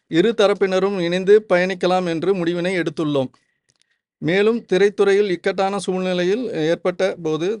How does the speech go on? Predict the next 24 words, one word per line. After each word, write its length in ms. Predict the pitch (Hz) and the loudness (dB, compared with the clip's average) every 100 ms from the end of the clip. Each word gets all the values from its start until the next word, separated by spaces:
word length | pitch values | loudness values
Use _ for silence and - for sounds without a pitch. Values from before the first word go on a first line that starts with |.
| - | -4
திரைத்துறை 480 | 180 196 202 196 185 | -2 -2 0 0 0
நலன் 300 | 170 170 180 | 0 -2 0
கருதி 340 | 175 175 196 | -2 0 -2
த-, 380 | 214 175 165 156 147 | 0 0 0 -2 2
தாயுள்ளத்தோடு 720 | 165 180 180 175 170 175 185 | 2 2 2 0 -2 -2 0
இரு 200 | 165 180 185 | 0 0 0
தரப்பினரையும் 680 | 175 175 170 170 170 214 302 _ _ _ _ | -2 -2 -4 -4 -4 -6 -10 _ _ _ _
அழைத்து 400 | 156 156 185 208 | -2 2 2 2
பேச்சுவார்த்தை 560 | 185 185 185 196 180 180 | 2 2 4 2 2 0
நடத்த 480 | 170 170 - 202 226 | -2 -2 -2 -4 -4
சம்பந்தப்பட்ட 600 | - - 175 185 175 175 | -6 -6 -4 -2 -2 0
அமைச்சருக்கு 500 | 165 175 190 185 180 175 | -2 -2 -2 -4 0 0
அறிவுறுத்திய 540 | 156 180 175 175 170 | 2 0 0 -2 -2
மாண்புமிகு 560 | 156 156 175 175 185 175 | -2 -4 -4 -6 -6 -2
தமிழ்நாடு 440 | 165 165 180 170 | -2 -2 -2 -2
முதலமைச்சர் 600 | 170 151 165 160 156 185 202 _ _ _ - | -4 -4 -2 -4 -4 -6 -6 _ _ _ -6
அவர்களுக்கும், 680 | 143 165 165 151 180 208 - | -2 0 -2 -2 -4 -8 -10
துணை 300 | - 165 180 | -6 -4 -2
முதலமைச்சர் 640 | 180 175 175 170 165 190 196 | -2 -2 -2 -4 -6 -6 -6
அவர்களுக்கும், 720 | - 151 165 165 156 185 202 - | -4 -2 -2 -4 -4 -6 -8 -10
அமைச்சர் 420 | 165 165 180 190 | -8 -6 -4 -4
பெருமக்களுக்கும், 760 | 175 165 165 147 156 143 180 202 | -2 -4 -4 -4 -4 -4 -8 -10
அரசு 360 | - 156 180 196 | -8 -6 -4 -2
அதிகாரிகளுக்கும், 840 | 170 165 165 160 151 165 185 | -2 -2 -2 -2 -6 -8 -10